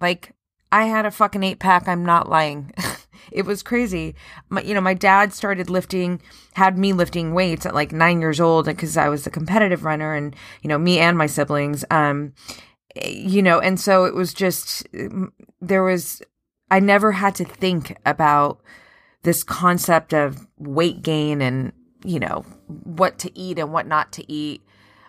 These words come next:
In fact, it was super crazy that, you know, when I was, um, competing as a young girl, this is, like, in the carb load days, I would be given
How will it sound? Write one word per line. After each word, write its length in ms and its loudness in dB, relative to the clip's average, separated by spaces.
In 80 -10
fact, 300 4
it 40 -10
was 140 -8
super 340 -4
crazy 360 -4
that, 340 6
you 100 -6
know, 140 2
when 180 0
I 320 4
was, 640 -4
um, 420 0
competing 800 -2
as 500 0
a 60 -2
young 280 -2
girl, 500 4
this 140 -8
is, 160 -4
like, 240 2
in 140 -4
the 80 -2
carb 380 4
load 260 0
days, 420 -4
I 260 4
would 300 0
be 180 -2
given 640 -2